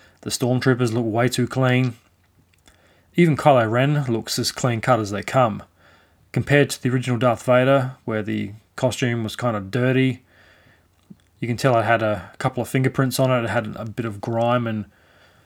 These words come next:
age to it. It looked like Vader had been around the block a few times.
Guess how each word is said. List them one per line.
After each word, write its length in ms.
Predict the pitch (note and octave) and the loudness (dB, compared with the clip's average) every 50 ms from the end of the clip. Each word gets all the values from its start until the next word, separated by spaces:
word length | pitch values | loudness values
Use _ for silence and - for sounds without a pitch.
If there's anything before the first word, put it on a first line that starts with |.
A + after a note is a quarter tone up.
| _ _ _ _ _ _ _ _ _ _ _ _ _ _ _ - | _ _ _ _ _ _ _ _ _ _ _ _ _ _ _ 0
age 300 | A#2+ B2+ C3 C3 - - | 0 2 2 0 -2 0
to 160 | - D3 D3 | 2 4 4
it. 120 | D3 - - - - - - _ _ _ _ _ - _ _ _ _ - | 4 2 0 -12 -20 -20 -20 _ _ _ _ _ -20 _ _ _ _ 0
It 60 | D3+ | 2
looked 120 | D3+ D3 C#3+ | 4 4 4
like 160 | C#3 C3+ A#2+ | 4 4 4
Vader 240 | A#2+ B2+ C3 C3 B2 | 4 6 6 6 4
had 100 | A#2 G#2+ | 2 2
been 140 | G#2 A#2+ A2+ | 0 -2 0
around 180 | A2+ A#2 A2+ | 0 0 0
the 60 | G2+ F2+ | 0 0
block 220 | G2+ B2 - - | -2 -2 -2 -2
a 40 | A2+ | -4
few 160 | - C#3 B2 | -2 -2 -2
times. 580 | A#2+ - C3 B2+ B2+ B2+ B2+ B2 - - - | 2 4 4 6 6 4 4 0 -2 -4 -4